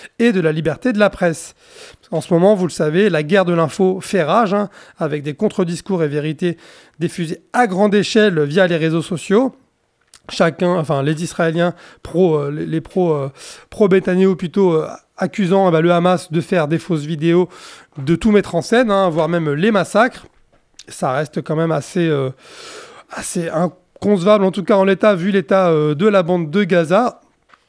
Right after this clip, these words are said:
Mais bon, on peut pas le savoir, justement, parce que des journalistes ne rentrent pas. Et à l'inverse, euh, du côté de la fabrique médiatique israélienne,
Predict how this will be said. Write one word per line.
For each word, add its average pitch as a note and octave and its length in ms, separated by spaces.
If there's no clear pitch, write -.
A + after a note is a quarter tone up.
Mais D#3+ 140
bon, D3 120
on A#2 60
peut D#3+ 100
pas C3+ 120
le C3 40
savoir, F3 320
justement, F3+ 340
parce F#3 140
que F3+ 80
des C#3 140
journalistes C#3 320
ne G#3+ 80
rentrent C3+ 180
pas. G#3+ 220
Et A3 120
à F3 60
l'inverse, C#3+ 500
euh, D3+ 460
du D#3+ 160
côté E3 440
de D3+ 200
la D#3 180
fabrique D#3+ 340
médiatique D#3 520
israélienne, D#3+ 600